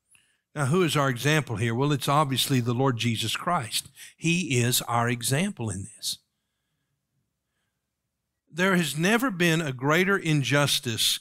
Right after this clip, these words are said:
carried out in the history of the world than the injustice that Jesus suffered for our sins. It is the single greatest injustice the world will ever know.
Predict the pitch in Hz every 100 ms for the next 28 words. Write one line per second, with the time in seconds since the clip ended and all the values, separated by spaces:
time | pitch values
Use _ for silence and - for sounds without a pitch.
0 | - - 165 156 147 117 104 - 135 127
1 | 107 170 - - 165 143 135 117 113 127
2 | 107 92 95 - - - _ - 139 135
3 | 123 127 123 117 110 156 143 - 113 -
4 | 131 120 117 131 123 110 - 117 101 113
5 | 98 - - - _ _ _ _ - 113
6 | 113 117 - 104 95 113 - - - -
7 | - - _ _ _ _ _ _ _ _
8 | _ _ _ _ _ _ _ _ _ _
9 | _ _ - 180 170 165 - - 262 285
10 | 311 165 202 233 226 - 196 175 131 175
11 | - 175 165 - 131 120 147 151 151 123
12 | 113 127 131 139 127 95 113